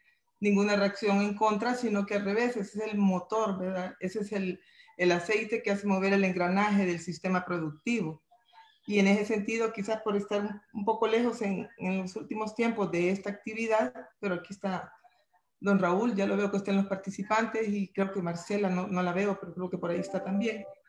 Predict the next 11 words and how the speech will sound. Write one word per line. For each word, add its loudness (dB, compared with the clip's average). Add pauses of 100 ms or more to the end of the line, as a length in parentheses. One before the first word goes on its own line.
(480)
Mi 2
sugerencia 2
es 0
que -2
es, -2 (420)
es 2
el 0 (720)
factor -2
clave 0
de 2
éxito, 0